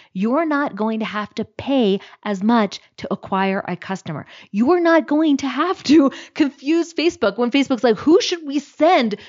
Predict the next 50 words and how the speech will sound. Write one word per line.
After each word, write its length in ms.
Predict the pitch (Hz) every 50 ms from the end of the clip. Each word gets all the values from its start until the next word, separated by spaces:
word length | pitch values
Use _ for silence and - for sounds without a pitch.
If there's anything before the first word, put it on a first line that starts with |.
| - _ -
to 260 | - 269 285 285 277
this 240 | 262 285 262 - -
page?" 480 | - 262 370 359 220 165 151 165 - - -
When 140 | _ 226 233
she's 180 | 226 247 240 214
running 240 | 247 277 311 285 262
an 80 | 233
ad, 320 | - 262 339 302 220 196 - - - _
they're 160 | - 277 320
gonna 220 | - 440 466 415
know 160 | 311 294 311 247
exactly 640 | 190 185 175 180 - 240 240 277 285 - 254 247
who 80 | 226 240
to 100 | 220 220
send 400 | - _ - 240 214 165 143 147 - - - -
because 220 | 208 - 240 196
they're 160 | 226 240 262
gonna 180 | 277 285 254 233
look 240 | 214 247 269 - -
at 120 | - 208 -
the 220 | - - - -
engagement 560 | 214 214 196 180 220 254 302 247 220 220 202
on 120 | 165 185 180
that 200 | 175 170 - -
page 300 | 151 160 165 165 156 185
and 60 | 180
be 80 | 185 180
like, 220 | 175 170 - -
"Okay, 380 | 240 - - 240 294 240 180 147 - - - 220 -
these 320 | 180 185 247 262 339 370
are 80 | 359 302
the 120 | 214 233
type 260 | 226 - 220 240 240
of 100 | 202 185
people 440 | - - 262 269 - 190 175 160 - - _ _ _
that 300 | - 190 185 - _ -
this 240 | 226 247 - - -
page 160 | - - - 202 202 214 214 - -
needs, 420 | 185 180 180 208 254 294 285 - - - - _ -
and 100 | 190 175
these 180 | 226 262 262
are 60 | 277
the 80 | 233 240
type 220 | - 220 214 208
of 80 | 202 -
people 280 | - 196 - 196 190 - - _ _
that 120 | - 165 180
will 140 | 185 180
convert 500 | - - - 175 160 - 175 190 - -
to 80 | -